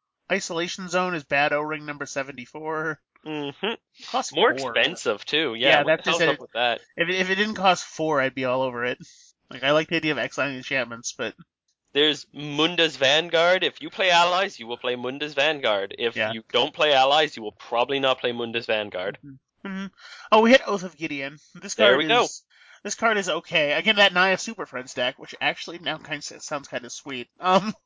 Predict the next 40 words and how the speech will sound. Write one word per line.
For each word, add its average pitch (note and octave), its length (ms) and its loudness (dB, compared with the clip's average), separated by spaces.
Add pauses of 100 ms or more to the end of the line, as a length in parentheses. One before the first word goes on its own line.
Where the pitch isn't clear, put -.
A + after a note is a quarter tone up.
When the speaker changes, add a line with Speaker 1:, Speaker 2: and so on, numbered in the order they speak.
(920)
Speaker 2:
You C3 120 -2
getting D#3+ 260 4
ideas D#3 440 2
now? F#3+ 420 2
<laughs> - 40 -20 (220)
Speaker 1:
Yeah, D#3+ 200 -4
kinda. D3+ 580 -2
Like, D#3 180 -4 (440)
I've A3+ 100 0
already C4+ 220 6
got, E3+ 180 6
like, D3 180 0
three D3+ 320 -6
decks C#3+ 260 -2
I C3+ 60 0
wanna B2 200 -6
build, B2+ 340 -6
and C3 100 0
I'm D3+ 60 0
trying G3 160 -4
to F#3 60 -4
get D#3+ 180 -6
less C#3+ 320 -2
decks. - 380 -6
This E3+ 100 -10
isn't E3 180 -8
helpful. B2 440 -10 (180)
Speaker 2:
Yeah. D3 160 2 (140)
Speaker 1:
Um, E3+ 220 2 (440)
Oath B3+ 240 8
of G3+ 60 -12
Gideon G3+ 280 -2
is E3+ 120 -2
white D#3+ 260 -4
and F#3 100 -14
two D#3+ 220 -4
for D3+ 180 -4
a C#3 60 0
legendary E3 440 0
enchantment. F#3+ 540 -2